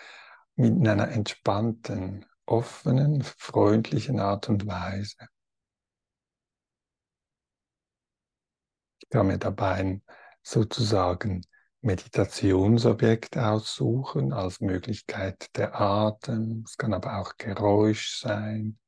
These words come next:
Geräusche sein. Und nehme einfach wahr, wie diese Phänomene entstehen von alleine.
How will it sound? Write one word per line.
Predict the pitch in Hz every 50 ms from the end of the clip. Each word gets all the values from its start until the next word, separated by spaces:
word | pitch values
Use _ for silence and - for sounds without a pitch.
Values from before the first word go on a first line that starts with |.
| _ _ _ _ _ _ _ -
Geräusche | - - 113 101 107 104 107 110 - - - - 107
sein. | 104 107 101 98 98 98 101 104 104 107 107 107 107 _ _ _ _ _ - - - - _ _ _ _ _ _ _ _ _ _ _ _ _ _ _ _ _ _ _ _ _ _ _ _ _ _ _ -
Und | 175 139
nehme | 120 113 104 104
einfach | 98 98 - - 123 - -
wahr, | 113 101 101 101 107
wie | 113 107
diese | - 123 113 104 - - 113 104 101 101 98 - _ _ _ _ _
Phänomene | - - 117 104 104 101 98 98 101 101 98 98 98 101 98 101 101
entstehen | 101 101 98 - - - - 107 101 101 104 104 110 117 120 120 127 123
von | - - - 120
alleine. | 117 117 113 113 113 110 113 117 117 123 135 151 170